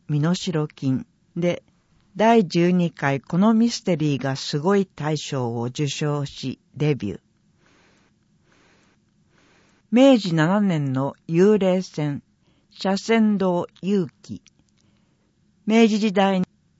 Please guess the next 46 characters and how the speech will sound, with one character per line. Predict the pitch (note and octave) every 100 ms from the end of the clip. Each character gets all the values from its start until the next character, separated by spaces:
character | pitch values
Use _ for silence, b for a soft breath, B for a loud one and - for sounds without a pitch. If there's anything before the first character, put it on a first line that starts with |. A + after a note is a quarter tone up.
| -
船 | B3 A#3+
の | F3+ D3+
修 | E3 - A#3+
理 | F#3+ D3+
の | C#3
た | C#3+ D#3+
め | D#3+ C#3+
に | C3 D3
忙 | G#3+ G#3 G#3+
し | -
く | - D3+
稼 | - D#3
働 | D#3+ F#3 F#3+
し | -
て | E3+ D#3+
い |
た | - D#3 D#3+ b b b b
小 | - G3+
菅 | - G#3 G#3
修 | G#3 - G#3 A3
船 | G#3+ G3 F3+
場 | E3+ D#3+
が、 | C3+ D#3 b b b b _ -
三 | G3+ -
日 | - B3
間、 | - D3 A2 - _ _ _ -
一 | G#3+
隻 | - B3 A#3 G3
の | E3+ F3
船 | A3+ A3 F#3+
も | D3+ D3
入 | D#3+
れ | D#3
ず | D#3
に | D3 C#3
止 | -
ま | E3+ G3+
っ |
て | A3 - G3+
い | G3+
た | G3
時 | F3 F#3
期 | - D3+
が | B2+
あ |
っ | G#2+